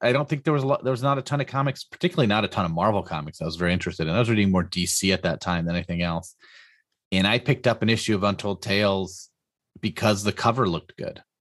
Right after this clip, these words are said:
And I flipped through it, like, and I would go into comic shops and I would flip through comics, and I flipped through it and I was like, "Oh, I think it's only ninety-nine cents and this looks good. It's by the guy who did Marvels. I'm gonna buy this." Uh,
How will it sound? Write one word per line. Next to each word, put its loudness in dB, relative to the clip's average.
And 0
I 2
flipped 0
through 2
it, 2
like, -2
and -2
I 2
would 0
go 4
into 2
comic 0
shops -2
and -2
I -2
would -10
flip -6
through -4
comics, 0
and 0
I 2
flipped -4
through 4
it 4
and -2
I 0
was -4
like, -4
"Oh, -2
I -2
think 0
it's -8
only 4
ninety-nine 2
cents -2
and -6
this -2
looks -2
good. 4
It's -10
by 0
the 0
guy 4
who 4
did 0
Marvels. 2
I'm -6
gonna 4
buy 0
this." -10
Uh, 0